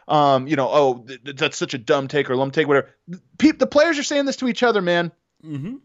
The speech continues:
Speaker 1: The K D thing, and there's something true to it. Look, players really do, and I think even Kevin Durant secretly sort of feels un-,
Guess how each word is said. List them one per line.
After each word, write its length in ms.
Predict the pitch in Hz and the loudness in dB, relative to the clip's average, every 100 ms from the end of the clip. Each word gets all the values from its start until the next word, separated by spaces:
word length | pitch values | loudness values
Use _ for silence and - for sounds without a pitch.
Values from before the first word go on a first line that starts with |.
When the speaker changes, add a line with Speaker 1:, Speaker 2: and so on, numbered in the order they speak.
| _ _ _ _ | _ _ _ _
Speaker 1:
The 120 | - 175 | 0 0
K 220 | 214 262 | 2 0
D 160 | 277 | 0
thing, 340 | 262 226 202 180 _ - | 0 0 -2 -4 _ -4
and 140 | 190 185 | 0 2
there's 140 | 170 | 2
something 320 | 220 220 208 | 0 -2 -6
true 240 | 180 196 175 | -6 -6 -6
to 180 | - | -2
it. 100 | 135 | -2
Look, 260 | 127 131 - _ - _ _ _ _ _ _ _ | 2 0 0 _ -20 _ _ _ _ _ _ _
players 440 | - 156 175 165 | 2 4 4 0
really 320 | 135 147 147 | 0 0 2
do, 360 | 143 123 113 110 - | 2 4 4 2 0
and 120 | 120 | 0
I 80 | 123 | 0
think 240 | 151 135 | -2 -2
even 240 | 117 135 | -2 -2
Kevin 260 | 127 143 143 | -4 -2 -2
Durant 380 | 139 131 117 - - | 2 2 2 -2 -12
secretly 640 | - - 175 160 147 139 | -6 -2 -2 0 0 0
sort 260 | 131 131 127 | 2 2 2
of 60 | |
feels 500 | - 143 127 107 104 - | 0 2 4 4 0 0
un-, 200 | 123 | 0